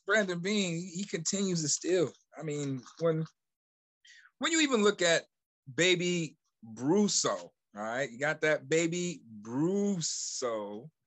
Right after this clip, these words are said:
<laughs> Um, when you look at the production, we looked at the production the year before. He was second behind Chase Young. And we all know what Chase Young is doing in the league right now. So you get that production.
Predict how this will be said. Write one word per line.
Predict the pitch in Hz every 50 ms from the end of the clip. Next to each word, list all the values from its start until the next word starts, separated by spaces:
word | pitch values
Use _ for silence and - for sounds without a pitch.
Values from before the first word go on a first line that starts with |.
| _ -
<laughs> | 208 208 _ - - - _ - - 311 - _ _ - 294 - - - - - 220 208 208 202 - - _ - -
Um, | 165 185 185 185 175 175
when | 208 214
you | 240 262 262
look | 277 269 214 -
at | 233 233 226 220 - _ -
the | 170 160
production, | 175 165 151 143 160 165 160 156 - 123 107 101 _ _ _ _ _ -
we | 151
looked | 233 269 220
at | 240 226
the | 220 190
production | 185 175 151 160 151 156 - 175 147
the | 139
year | 139 139 147 143
before. | 131 131 127 - 143 139 127
He | 135 175
was | 208 214 180 156 - - -
second | - 170 160 156 - 143 - -
behind | - 131 139 139 127 123 120 117
Chase | - - - 156 143 135 127 131
Young. | 143 135 117
And | 104 101
we | 110 131
all | 147 151 151 147
know | 143 135
what | 131 120 -
Chase | - 139 131 131 131
Young | 127 123 117
is | 110 107
doing | 104 110 110 107 104 104
in | 101
the | 98 98
league | 98 101 101 92 -
right | 92 90 - -
now. | 87 85 - _ _ _ - - _ _ _ -
So | - 156 156 156 151 147 147 - _ _ _ _ _ _ _ _ _ -
you | 151 190
get | 180 226 269 262
that | 262 247 247
production. | - 202 165 143 135 151 156 160 160 - - 185 185 185 196